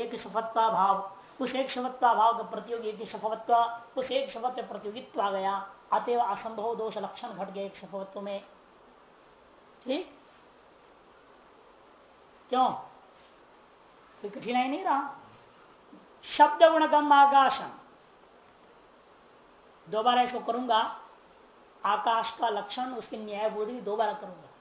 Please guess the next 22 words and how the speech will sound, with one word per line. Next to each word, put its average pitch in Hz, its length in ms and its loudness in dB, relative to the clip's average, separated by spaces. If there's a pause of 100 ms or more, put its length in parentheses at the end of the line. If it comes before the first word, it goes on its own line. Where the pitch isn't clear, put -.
(1400)
क्योंकि 156 180 -20
कल 190 120 -4
रिकॉर्ड 214 320 -4
नहीं 226 120 -14
हुई 214 160 -12
थी, - 200 -20 (1200)
काल 233 300 0
से 262 140 -12
रिकॉर्ड 196 340 -6
हुआ 190 200 -4
है। 190 220 -12 (640)
ये 185 100 -12
दो 202 200 -4
बार 214 140 0
इसको 214 200 -6
देखेंगे, 226 340 -8
आपको 202 260 -6
भी 185 100 -8
लाभ 180 200 -6
हो 190 100 -14
जाएगा। 180 280 -10
चलिए, 208 340 -12